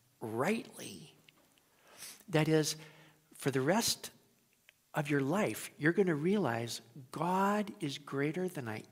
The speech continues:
ever gave him credit. And then you'll never be able to answer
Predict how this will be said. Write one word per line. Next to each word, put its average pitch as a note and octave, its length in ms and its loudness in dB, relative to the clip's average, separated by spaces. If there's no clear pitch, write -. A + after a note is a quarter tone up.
ever A3 480 2
gave F3 260 2
him D#3 180 -4
credit. - 720 -10
And C3 180 -6
then G3 540 2
you'll C#3+ 140 0
never G3+ 280 0
be G#3 220 2
able G3 160 2
to F3+ 180 -4
answer F3 640 -4